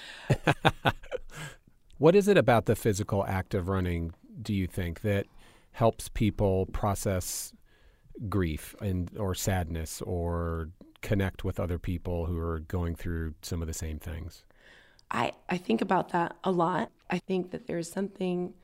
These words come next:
Speaker 2: very beautiful and amazing about visiting a memorial. The Vietnam War Memorial, the Korean War Memorial, the Vietnam Wall.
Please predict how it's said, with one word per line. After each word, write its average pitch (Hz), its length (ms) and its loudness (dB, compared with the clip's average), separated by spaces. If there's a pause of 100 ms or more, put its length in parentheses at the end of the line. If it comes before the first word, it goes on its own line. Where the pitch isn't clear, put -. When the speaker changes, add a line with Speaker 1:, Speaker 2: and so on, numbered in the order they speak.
(360)
Speaker 2:
very 240 200 10
beautiful 226 400 4
and 196 80 4
amazing 175 420 4
about 160 240 0
visiting 196 600 6
a 180 80 2
memorial. 165 640 2 (960)
The 196 120 0
Vietnam 175 400 2
War 190 160 4
Memorial, 175 480 4
the - 80 -10
Korean 175 540 0 (260)
War 175 180 4
Memorial, 165 500 2
the 170 120 -2
Vietnam 175 480 2
Wall. 165 400 2